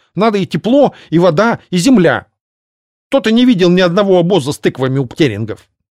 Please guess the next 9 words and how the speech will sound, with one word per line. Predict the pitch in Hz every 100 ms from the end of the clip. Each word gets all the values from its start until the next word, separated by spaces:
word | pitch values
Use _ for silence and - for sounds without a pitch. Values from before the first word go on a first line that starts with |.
| _ _ _ _
Хотя | 196 226 233
я |
вообще | 185 208 - 254
их | -
раньше | 131 120 123
не | 139
видел. | 139 113 101 - _ _ _ _
Так | 226 226
вот, | 170 -